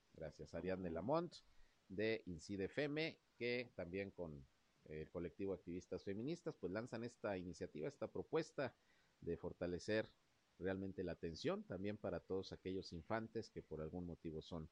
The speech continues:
agredidos en diferentes circunstancias. Bien, eh, hoy el gobernador de Coahuila, Miguel Ángel Riquelme Solís, eh, por la mañana tuvo actividades aquí en la ciudad de Torreón, muy temprano allá por el Centro Cultural La Jabonera, estuvo con el alcalde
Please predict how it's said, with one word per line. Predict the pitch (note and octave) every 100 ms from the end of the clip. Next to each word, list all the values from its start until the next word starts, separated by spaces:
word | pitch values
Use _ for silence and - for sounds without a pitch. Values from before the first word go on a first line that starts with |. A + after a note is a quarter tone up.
| _ _ -
agredidos | F2+ F2 F2+ G#2+ G2 F2+ -
en | D#2
diferentes | D#2+ E2+ F2 - D#2
circunstancias. | D2+ - C#2 - - - - - -
Bien, | A2+ G#2 - - - -
eh, | A#2+ B2+ B2+ B2+
hoy | - F3
el | E3+
gobernador | D3 C3+ C#3 D#3
de | D#3
Coahuila, | C#3 D#3+ F#3 F3
Miguel | C#3 B2+
Ángel | C#3 C3+
Riquelme | A2+ C3 C3 B2+ A#2
Solís, | - A2+ C3+ F#3 F3+ - -
eh, | A2 G2 F#2 F2+ -
por | F#2+
la |
mañana | G2 A2 A#2+ A2+
tuvo | A#2
actividades | A2 - F#2 G2 G#2 G#2+
aquí | F2 -
en | G#2
la | G2+
ciudad | F#2+ E2+ G2
de | G2+
Torreón, | F#2+ F2+ G2 D3+ D#3
muy | D#3+
temprano | D3+ C3 D3+ D#3+ D3
allá | C3+ C#3
por | - A#2 G2
el | F#2
Centro | A#2+ A#2+
Cultural | A2 F#2 F#2+ G2+
La | G#2+
Jabonera, | - E2+ F2+ G#2 A2+ G2
estuvo | - G2+ F#2+
con | E2
el | D#2+
alcalde | D#2+ D2+ F#2+ F#2+ F2+